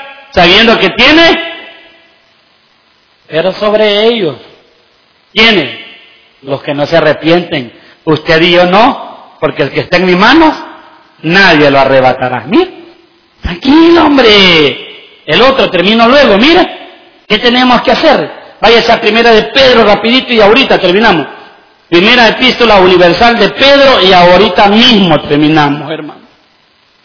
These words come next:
Ya nos vamos. Hermanas, comienzan a echar pupusas que todos les van a comprar, por eso los voy a despachar ahorita porque ya viene el agua.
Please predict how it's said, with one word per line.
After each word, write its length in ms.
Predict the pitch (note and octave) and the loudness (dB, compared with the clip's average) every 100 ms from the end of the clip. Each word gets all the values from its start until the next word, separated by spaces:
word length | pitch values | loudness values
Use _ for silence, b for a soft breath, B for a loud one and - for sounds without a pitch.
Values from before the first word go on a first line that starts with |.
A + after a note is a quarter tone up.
| _ _ _ _ | _ _ _ _
Ya 340 | E3 A#3+ C4 | -4 0 0
nos 200 | B3 G3+ | 2 0
vamos. 540 | F#3+ F#3+ - C#3 - - - - - _ _ _ _ _ _ _ _ _ | 2 2 2 -2 -4 -14 -20 -20 -20 _ _ _ _ _ _ _ _ _
Hermanas, 460 | - G#3+ C#4+ D#4+ D#4 | -2 0 2 2 0
comienzan 360 | C4 C#4 D4 C#4+ | 0 0 0 0
a 40 | |
echar 240 | C#4+ D4 | 0 -2
pupusas 400 | C#4+ B3 D#4+ C#4+ | -2 -2 0 0
que 120 | B3 B3 | -2 -2
todos 300 | D#4+ D#4+ B3+ | 0 2 4
les 120 | A#3 | 2
van 160 | B3+ B3 | 2 2
a 80 | |
comprar, 380 | A#3+ A3+ C4 B3 | 0 0 0 0
por 100 | A#3 | 2
eso 120 | A#3 | 2
los 80 | A#3 | 2
voy 140 | A#3 - | 2 -2
a 60 | |
despachar 380 | - G#3 - A3+ | -4 -4 0 2
ahorita 340 | A3+ B3+ A#3+ | 2 0 -2
porque 180 | F#3 F#3 | -2 -2
ya 100 | A3 | 0
viene 160 | A3+ A3+ | 0 0
el 100 | A#3+ | 0
agua. 480 | G3+ D3+ A#2+ - | 0 0 -4 -12